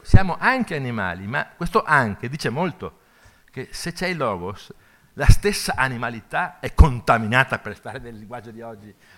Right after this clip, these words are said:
la contaminazione, il virus, no? Il virus del logico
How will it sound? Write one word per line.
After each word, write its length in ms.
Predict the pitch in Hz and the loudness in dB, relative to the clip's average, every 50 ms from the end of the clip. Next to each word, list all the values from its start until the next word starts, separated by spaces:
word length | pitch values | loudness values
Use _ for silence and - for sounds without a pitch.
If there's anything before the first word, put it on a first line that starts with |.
| _ _ _ | _ _ _
la 160 | - 117 - | -14 -12 -8
contaminazione, 1300 | - 156 147 135 - 139 131 131 131 131 123 - - - 131 123 123 131 131 131 131 127 127 - - _ | -6 -6 -6 -4 -4 -4 -4 -4 -4 -6 -8 -8 -10 -10 -8 -6 -6 -6 -6 -8 -8 -10 -10 -12 -14 _
il 140 | - 131 117 | -12 -12 -8
virus, 520 | 117 131 131 127 127 120 120 107 - - | -6 -6 -4 -4 -6 -8 -10 -12 -14 -14
no? 480 | 123 123 156 170 143 - - - - - - _ _ _ _ | -8 -4 -2 -2 -2 -4 -8 -14 -20 -20 -20 _ _ _ _
Il 240 | - 175 160 147 143 | -12 -12 -10 -10 -8
virus 480 | 160 247 285 294 262 220 185 - - | -6 -6 -4 -4 -4 -4 -4 -6 -4
del 160 | 156 160 147 | -4 -4 -2
logico 800 | 147 147 139 117 107 92 107 113 - - 147 160 175 165 - _ | 0 0 0 -2 -4 -8 -12 -16 -14 -12 -12 -12 -12 -14 -18 _